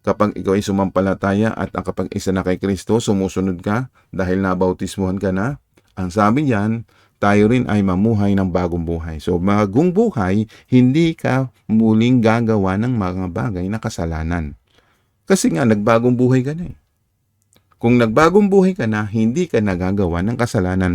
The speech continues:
Meaning, itong doctrine po ng future sin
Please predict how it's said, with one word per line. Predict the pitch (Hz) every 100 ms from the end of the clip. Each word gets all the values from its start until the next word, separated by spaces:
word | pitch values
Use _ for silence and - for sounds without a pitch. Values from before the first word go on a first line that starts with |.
| 104
Meaning, | 202 160 117 117 - - -
itong | 117 110 113 101
doctrine | 127 - - 180 147 -
po | 117 - _
ng | 107 98 90
future | - 165 156 147
sin | - 110